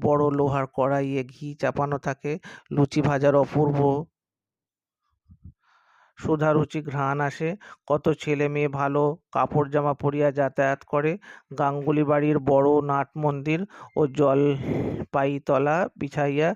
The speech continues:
গ্রীষ্মের দিনে শতরঞ্জ পাতা হয়। একদিন মাত্র বছরে সে দেশের ঠিকানা খুঁজিয়া মেলে,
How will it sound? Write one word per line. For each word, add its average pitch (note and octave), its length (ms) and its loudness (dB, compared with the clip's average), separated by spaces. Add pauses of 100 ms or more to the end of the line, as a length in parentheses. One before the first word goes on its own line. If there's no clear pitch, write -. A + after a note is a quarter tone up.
(340)
গ্রীষ্মের D3+ 500 -4
দিনে D#3 260 0
শতরঞ্জ D3 460 0 (120)
পাতা C#3 320 0
হয়। E3 180 2 (680)
একদিন D#3+ 540 -2 (140)
মাত্র - 280 -2 (200)
বছরে D3+ 420 -2 (360)
সে D#3+ 100 -8 (160)
দেশের C#3+ 340 -8 (140)
ঠিকানা C#3 440 -6
খুঁজিয়া B2 480 -10
মেলে, A2+ 300 -12